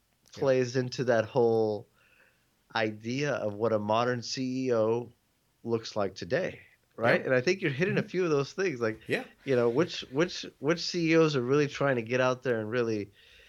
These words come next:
Speaker 2: tap into all the tools and technology and resources out there to actually maximize the reach of their communication to bring in that value and, and capture their audience, whether it's internally,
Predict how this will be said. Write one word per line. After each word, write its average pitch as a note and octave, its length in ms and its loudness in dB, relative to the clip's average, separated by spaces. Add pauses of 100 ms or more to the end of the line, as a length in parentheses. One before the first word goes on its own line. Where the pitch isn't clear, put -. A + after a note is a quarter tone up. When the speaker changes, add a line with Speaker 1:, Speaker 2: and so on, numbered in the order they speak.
(400)
Speaker 2:
tap C3 360 -4
into B2 360 -2
all B2+ 160 4
the C3+ 100 0
tools C3+ 640 0
and G#2+ 240 -6
technology B2 600 0
and A2 100 -6
resources A#2 500 -4
out G#2+ 140 2
there G#2 120 -4
to - 160 -8
actually A2 500 -6
maximize A#2 920 -2
the A2 80 -8
reach B2 460 -6 (560)
of A2+ 160 0
their A2+ 140 0
communication A#2 960 -4 (680)
to A#2 100 -8
bring C3+ 400 2
in C3+ 240 2
that A2 220 0
value A#2+ 640 0
and, G2+ 400 -8
and G2+ 180 -12
capture G#2 420 -4
their F#2 160 -4
audience, G#2 480 -6
whether F2 220 -6
it's E2+ 180 -8
internally, G2+ 840 -2